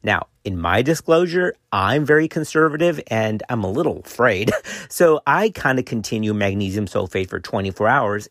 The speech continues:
if the patient at any time definitely had an eclamptic seizure. We gotta make sure it's eclampsia, not some other neurological process.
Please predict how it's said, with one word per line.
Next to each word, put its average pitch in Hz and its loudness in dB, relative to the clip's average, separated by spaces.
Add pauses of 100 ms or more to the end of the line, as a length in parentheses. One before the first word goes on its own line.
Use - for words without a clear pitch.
if 165 2
the 175 -2
patient 131 -4
at 120 0
any 156 -2
time 98 -2 (340)
definitely 139 0
had 127 2
an 107 0
eclamptic 110 -4
seizure. 196 -4 (180)
We 220 0
gotta 202 4
make 107 -2
sure - -2
it's 92 -6
eclampsia, 117 -2
not 101 -2
some 92 -4
other 95 -2
neurological 80 -6
process. - -6